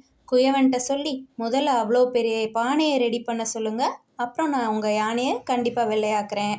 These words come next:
அப்படின்னு சாமர்த்தியமா பதில் சொன்னாராம். இவரோட இந்த பதிலை எதிர்பார்க்காதவங்க திகைத்து போய் முழிச்சு நின்னாங்களாம். இதை தான் நம்ம வள்ளுவர், "பிறர்க்கின்னா முற்பகல் செய்யின், தமக்கின்னா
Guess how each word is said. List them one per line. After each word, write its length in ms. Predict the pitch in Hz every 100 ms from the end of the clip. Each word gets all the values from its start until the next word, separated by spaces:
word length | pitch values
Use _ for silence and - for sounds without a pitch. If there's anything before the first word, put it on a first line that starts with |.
| -
அப்படின்னு 260 | 208 220 294 -
சாமர்த்தியமா 560 | 240 233 220 208 240
பதில் 280 | 285 220 208
சொன்னாராம். 520 | 208 202 196 190 196 - _ _ _ _ _ _ _ _
இவரோட 380 | 247 233 226 214
இந்த 220 | 214 208
பதிலை 420 | 202 208 220 226
எதிர்பார்க்காதவங்க 880 | 214 220 233 226 226 214 220 220 262 480 - _ _ _
திகைத்து 440 | 254 233 220 220
போய் 380 | 214 247 381 - _
முழிச்சு 360 | 254 262 262 302
நின்னாங்களாம். 600 | 254 190 185 185 190 - _ _ _ _ _ _ _ _ _
இதை 220 | - 233 226
தான் 180 | 240
நம்ம 220 | 233 220 214
வள்ளுவர், 540 | 220 233 247 349 - _ _ _ 247
"பிறர்க்கின்னா 640 | 240 254 262 254 254 262 359
முற்பகல் 560 | 269 240 - 240 233 220
செய்யின், 380 | 240 233 262 302 262 - -
தமக்கின்னா 520 | 214 226 226 240 254